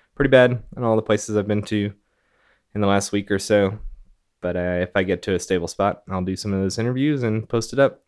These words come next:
That way you're not just hearing just me in these first, <laughs> uh, three, four episodes. So that'll be really cool. Other than that, send me a message anywhere that you want to. Uh,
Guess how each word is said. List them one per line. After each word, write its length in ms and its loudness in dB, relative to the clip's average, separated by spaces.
That 120 0
way 120 2
you're 80 2
not 200 -4
just 260 -2
hearing 640 -2
just 320 2
me 160 0
in 100 0
these 160 -2
first, 440 -4
<laughs> 60 -12
uh, 240 2
three, 180 -4
four 460 -2
episodes. 560 -4
So 240 -4
that'll 140 -4
be 100 0
really 200 2
cool. 340 0
Other 140 10
than 80 8
that, 320 2
send 200 4
me 100 8
a 40 6
message 560 2
anywhere 640 4
that 200 -8
you 60 -4
want 220 -2
to. 400 0
Uh, 520 2